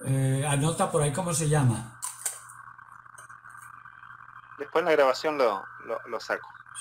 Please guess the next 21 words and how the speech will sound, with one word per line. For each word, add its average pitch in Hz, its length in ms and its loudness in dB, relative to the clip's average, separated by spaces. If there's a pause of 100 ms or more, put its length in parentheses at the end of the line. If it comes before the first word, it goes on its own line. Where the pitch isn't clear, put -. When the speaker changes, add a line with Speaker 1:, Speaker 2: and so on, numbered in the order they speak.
(240)
Speaker 1:
Sí. 127 140 2 (1300)
Oiga, 127 420 4
qué 185 260 2
maravilla. 151 720 2
Speaker 2:
El 131 120 -4 (1000)
Speaker 1:
Dos 214 280 6
veces 240 340 4
al 165 160 0
día, 165 340 4 (220)
una 208 260 2
por 214 120 0
la 170 80 4
mañana, 220 380 2
otra 185 220 0
por 165 140 -2
la 131 200 4
noche, 165 380 0
pues, 156 220 -2
he 151 80 -2
perdido. 120 480 0 (1400)
Speaker 2:
Ya. 143 240 2